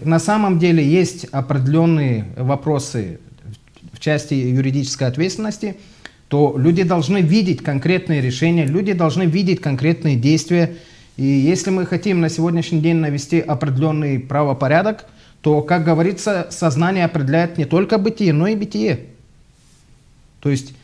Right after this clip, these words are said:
есть определенные законы, которые позволяют сегодня навести определенный порядок.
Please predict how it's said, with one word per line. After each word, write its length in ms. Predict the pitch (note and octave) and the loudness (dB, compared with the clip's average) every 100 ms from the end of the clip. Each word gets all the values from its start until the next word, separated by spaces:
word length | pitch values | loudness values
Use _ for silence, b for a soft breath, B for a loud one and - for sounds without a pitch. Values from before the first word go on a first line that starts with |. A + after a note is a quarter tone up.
| b b | b b
есть 520 | C#3+ A#3+ B3+ - - - | -2 0 -2 -8 -16 0
определенные 760 | D#3+ - D#3 E3+ G3+ A3 G3+ E3 | 0 2 4 4 4 4 2 2
законы, 480 | C3+ D3 F#3+ F#3 | 0 0 2 2
которые 400 | D3 C#3+ F3+ F3+ | 0 -2 0 2
позволяют 640 | E3 E3 D3 D#3+ E3 F#3 F3 | 2 2 2 2 4 2 0
сегодня 640 | - D#3 E3+ D3+ C#3+ B2 B2+ | 0 2 2 2 0 -2 -2
навести 440 | D3 D3 C#3+ E3+ | -2 -2 0 2
определенный 540 | D3 C3 C#3+ D3+ D3+ | 2 0 0 0 0
порядок. 460 | C3+ C3+ E3 G#3+ - | -2 0 0 0 -6